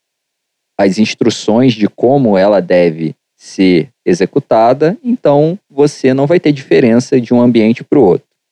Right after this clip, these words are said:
Salvo se, por algum motivo, a máquina do desenvolvedor tá utilizando uma versão muito mais recente ou, ao contrário,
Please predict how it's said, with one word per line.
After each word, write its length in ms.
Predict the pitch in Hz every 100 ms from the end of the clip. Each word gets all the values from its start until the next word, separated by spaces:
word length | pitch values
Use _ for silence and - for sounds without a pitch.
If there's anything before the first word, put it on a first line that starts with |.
| _ _ _ _ _ _
Salvo 720 | - - 107 113 127 147 170
se, 580 | 214 - 127 107 107 131 - _ _ _ _ _ -
por 140 | 131
algum 340 | 135 117 110 147
motivo, 800 | 180 165 - 104 113 135 156 180 _ 120
a 120 | 113
máquina 440 | 113 110 127 117
do 120 | 107
desenvolvedor 1080 | 104 117 151 147 127 120 120 104 95 107 139
tá 120 | -
utilizando 500 | 127 - 123 107 107
uma 140 | 110 107
versão 520 | 107 104 - 98 95
muito 360 | 104 151 - 175
mais 260 | 131 113
recente 840 | 131 151 - 117 117 143 - 160 185 _ _ _ _ -
ou, 400 | 123 123 104 87 _ _ -
ao 140 | 95
contrário, 720 | - 123 123 95 101 131 151